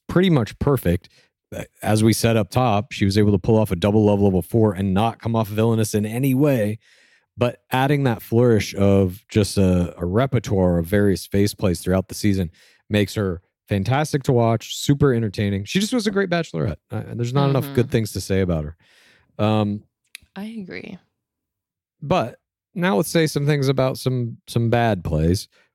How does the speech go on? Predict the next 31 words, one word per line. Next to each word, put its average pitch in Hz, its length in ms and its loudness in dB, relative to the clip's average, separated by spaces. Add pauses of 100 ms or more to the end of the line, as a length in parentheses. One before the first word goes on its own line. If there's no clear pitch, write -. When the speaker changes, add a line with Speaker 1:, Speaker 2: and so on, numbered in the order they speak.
Speaker 1:
We're, 101 100 4
of 113 100 0
course, 143 240 2
talking 131 360 4
about 110 300 2
our 131 180 4
error 110 400 4
of 101 200 0
the 101 80 0
season. 127 480 2 (340)
I 139 100 2
feel 185 160 2
like 156 140 2
there's 117 200 2
one 196 440 0
clear 170 480 4
winner 170 400 2 (160)
of 180 160 0
this. 190 220 4
There 180 140 4
were 233 100 4
some 180 160 0
bad 147 340 2
errors 139 460 4
all 131 180 2
throughout, 127 520 2
Speaker 2:
Yeah. 170 240 -8 (140)
Speaker 1:
but 113 280 0
there 143 120 4
was 156 180 2
one 139 440 0